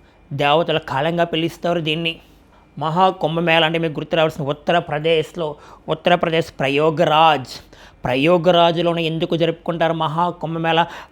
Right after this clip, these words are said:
గంగా, యమున, సరస్వతి నదులు, ఈ మూడు, ఈ మూడు నదులు కలిసే ప్రదేశాన్ని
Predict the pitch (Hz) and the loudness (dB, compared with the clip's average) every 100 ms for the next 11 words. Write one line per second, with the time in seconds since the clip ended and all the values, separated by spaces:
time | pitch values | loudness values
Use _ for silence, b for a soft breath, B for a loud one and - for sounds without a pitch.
0 | 151 127 135 170 175 170 170 160 156 170 | 2 4 4 4 8 10 10 8 4 2
1 | 175 175 175 156 147 - 170 180 170 175 | 2 2 0 -4 -8 -6 -4 -4 -2 -2
2 | 180 139 147 147 135 147 175 180 190 - | -4 0 0 0 -4 0 2 4 2 -2
3 | B B B 165 170 156 135 131 156 185 | B B B 0 2 2 -2 -6 -6 -4
4 | 180 180 180 175 170 180 160 147 175 175 | -4 -4 -4 -4 -4 -6 -6 -2 -2 -2
5 | - 170 165 170 165 135 | -2 -2 0 0 -2 -2